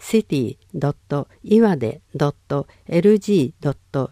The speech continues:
ジェーピーからのメールが受信できる設定になっていない可能性があります。一の設定をご確認後、再度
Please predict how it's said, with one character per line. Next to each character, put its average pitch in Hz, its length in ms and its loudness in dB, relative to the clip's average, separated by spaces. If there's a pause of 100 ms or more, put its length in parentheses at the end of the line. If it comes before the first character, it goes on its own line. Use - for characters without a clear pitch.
(140)
ジ 160 180 2
ェ 214 80 6
ー - 60 2
ピ 180 380 0
ー - 280 -20
か 190 140 0
ら 170 140 2
の 135 140 2
メ 156 240 4
ー - 20 0
ル 160 120 2
が 151 260 -2
受 151 160 2
信 226 220 4
で 214 140 2
き - 100 -2
る 151 100 4
設 - 260 -4
定 190 220 0
に 170 220 2
な 180 140 2
っ 196 40 -4
て - 180 -4
い 139 120 4
な 170 180 0
い 170 40 -4
可 160 200 -4
能 160 180 2
性 156 240 -4
が 135 140 -4
あ 120 40 -6
り 107 120 -6
ま 123 160 -10
す。 - 200 -20 (960)
一 175 300 0
の 226 140 4
設 151 220 -2
定 147 260 -2
を 139 200 -2
ご 147 140 0
確 165 320 -2
認 143 240 2
後、 127 180 -4 (440)
再 208 320 0
度 139 200 -2